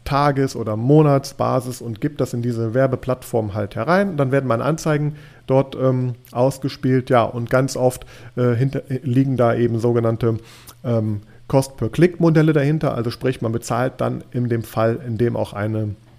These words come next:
ein Nutzer klickt, äh, beziehungsweise, ähm, auch nach Impressionen oder, ja, also wie, wenn ich jetzt zum Beispiel tausend Leute erreicht habe, dann kostet das,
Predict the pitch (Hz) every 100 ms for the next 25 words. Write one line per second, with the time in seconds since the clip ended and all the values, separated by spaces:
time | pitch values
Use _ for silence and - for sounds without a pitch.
0 | - - - - - - 131 139 147 147
1 | 123 113 170 180 - - - - 139 139
2 | 127 131 147 139 131 131 131 120 127 -
3 | - - - 131 123 120 123 120 120 120
4 | - 117 123 - - 127 113 - 135 -
5 | 135 - 131 143 139 113 110 107 - 123
6 | 127 120 110 - - 123 120 127 - 120
7 | 120 120 123 117 - - - 127 127 120
8 | 120 127 123 120 131 131 120 120 117 117
9 | 123 - - 117